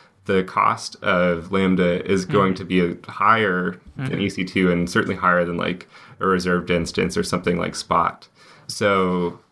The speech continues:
Speaker 1: having, like, your full workload on Lambda for something like this where you have, like, a really pretty steady state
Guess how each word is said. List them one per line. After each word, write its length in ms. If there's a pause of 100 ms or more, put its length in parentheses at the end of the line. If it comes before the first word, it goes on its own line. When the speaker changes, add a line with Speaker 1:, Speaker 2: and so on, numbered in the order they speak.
(240)
Speaker 1:
having, 520
like, 240
your 120
full 340
workload 560
on 160
Lambda 320
for 120
something 300
like 160
this 220
where 100
you 80
have, 220
like, 100
a 60
really 260
pretty 460
steady 340
state 500